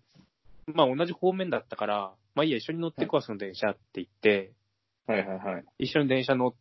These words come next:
Speaker 1: て、で、その子の最寄り駅まで着いたのね。
Speaker 2: うん。うん。
Speaker 1: で、そしたら、その子の最寄り駅で偶然、なんか、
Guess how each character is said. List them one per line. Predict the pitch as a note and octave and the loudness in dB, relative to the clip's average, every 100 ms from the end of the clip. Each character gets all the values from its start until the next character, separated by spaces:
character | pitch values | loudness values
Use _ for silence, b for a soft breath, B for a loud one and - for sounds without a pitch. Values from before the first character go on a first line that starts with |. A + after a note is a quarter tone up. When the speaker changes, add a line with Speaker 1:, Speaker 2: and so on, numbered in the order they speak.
| _ _ | _ _
Speaker 1:
て、 | - F#3 E3 G#2 _ - | 4 6 4 2 _ -8
で、 | |
そ | D#3+ | -4
の | A#3+ | 0
子 | F3 | 0
の | A#2 | 0
最 | A#2+ | 2
寄 | C#3+ | 2
り | D3+ | 2
駅 | A#2+ | -2
ま | G#2 F#2+ | -8 -12
で | |
着 | - A2 | -4 -4
い | |
た | F#2 | -4
の | F#2 | -6
ね。 | A2 G#3 _ _ _ _ _ - - | -4 -4 _ _ _ _ _ -12 -4
Speaker 2:
う | |
ん。 | A3 | -4
う | |
ん。 | G3 - _ _ _ _ _ - - | -4 -12 _ _ _ _ _ -20 -8
Speaker 1:
で、 | E3 | -4
そ | D#3 | -2
し | F#3 | -2
た | - | 0
ら、 | C4+ F#3+ F3 B2+ | 2 4 4 2
そ | - | -2
の | A#3+ | -2
子 | A3 | 0
の | D#3 | 0
最 | |
寄 | B2+ B2+ | 0 -2
り | |
駅 | A#2+ - | -2 -4
で | A2+ | -6
偶 | D3+ F#3+ | -4 0
然、 | F#3+ G3 G3+ F3 G#2 _ _ _ _ _ - - - | 2 2 0 -4 -6 _ _ _ _ _ -20 -18 -6
な | D#3+ | -2
ん | D3+ | 0
か、 | - | -2